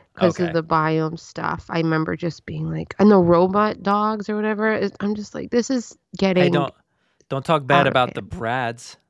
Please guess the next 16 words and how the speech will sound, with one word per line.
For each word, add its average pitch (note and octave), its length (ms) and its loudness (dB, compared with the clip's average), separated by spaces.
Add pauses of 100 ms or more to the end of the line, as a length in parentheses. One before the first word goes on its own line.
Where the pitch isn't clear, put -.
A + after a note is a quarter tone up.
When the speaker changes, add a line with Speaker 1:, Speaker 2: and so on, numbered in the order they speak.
(600)
Speaker 1:
Yeah, F#3 240 4
Speaker 2:
You B2+ 40 2
know, B2+ 100 0
that's B2 220 -2
what C3+ 100 -4
they're B2+ 80 -4
Speaker 1:
those - 40 -16
Speaker 2:
called. B2 420 -2 (400)
<laughs> D3+ 480 -8
Speaker 1:
<laughs> E3+ 360 -6 (420)
The F#3 80 -4
robot F#3 340 0
Speaker 2:
I - 20 0
<laughs> C#3+ 60 -4
Speaker 1:
dogs. E3 380 -2 (640)
Um, F3 420 0